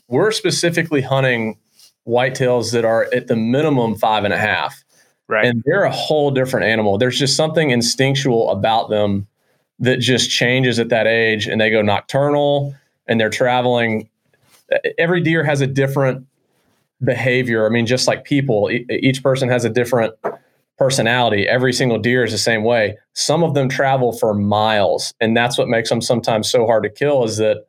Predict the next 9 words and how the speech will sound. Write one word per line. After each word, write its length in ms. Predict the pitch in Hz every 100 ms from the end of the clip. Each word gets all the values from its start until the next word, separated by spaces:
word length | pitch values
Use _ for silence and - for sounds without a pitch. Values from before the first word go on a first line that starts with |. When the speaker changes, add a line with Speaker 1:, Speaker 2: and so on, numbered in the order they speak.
| _ _ _ 135
Speaker 1:
"Okay, 160 | 139
yeah, 180 | 135 131
he 140 | 135
was 140 | 156 139
in 120 | 147
your 140 | 135
area 600 | 120 131 143 123 113 107 - _ _ 127
last 360 | 131 123 117 -
night, 420 | 123 123 107 107